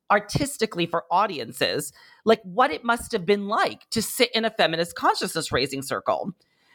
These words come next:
Loud, energetic, intense, painful, but also really productive and transformative. So queer form for me is a way of talking about legibility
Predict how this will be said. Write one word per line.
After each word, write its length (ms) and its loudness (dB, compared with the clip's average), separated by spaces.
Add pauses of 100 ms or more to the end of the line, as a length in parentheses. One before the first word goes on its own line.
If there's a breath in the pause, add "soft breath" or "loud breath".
(160 soft breath)
Loud, 640 0
energetic, 680 2
intense, 760 0
painful, 640 0
but 140 -2
also 320 0
really 280 -2
productive 880 0
and 160 2
transformative. 1080 -2 (800 loud breath)
So 260 2
queer 380 -2 (100)
form 420 -2
for 120 2
me 640 0 (180 soft breath)
is 160 2
a 60 0
way 260 0
of 140 -2
talking 420 0
about 320 4
legibility 1040 0